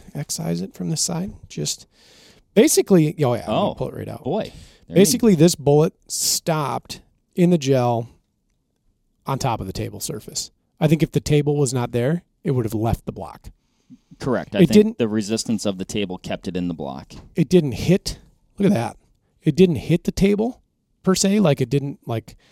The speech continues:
Speaker 1: encounter the surface of the table. It's still residing within the gelatin. But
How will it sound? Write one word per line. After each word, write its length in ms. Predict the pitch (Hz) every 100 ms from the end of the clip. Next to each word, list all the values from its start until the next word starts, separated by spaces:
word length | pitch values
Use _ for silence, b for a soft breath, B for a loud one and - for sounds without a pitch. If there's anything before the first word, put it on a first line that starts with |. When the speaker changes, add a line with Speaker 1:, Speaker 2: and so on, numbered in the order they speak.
| b b b b -
Speaker 1:
encounter 500 | 143 - 151 151 139
the 100 | 117
surface 520 | - 147 135 160 -
of 140 | 156
the 80 | 127
table. 440 | - 127 127 160 196
It's 140 | -
still 420 | - 160 147 151 _ -
residing 480 | 151 135 127 127 127
within 320 | 120 165 175
the 80 | 131
gelatin. 500 | 110 95 - 107 - b b b b b b b b b b b b b b b b -
But 340 | 165 135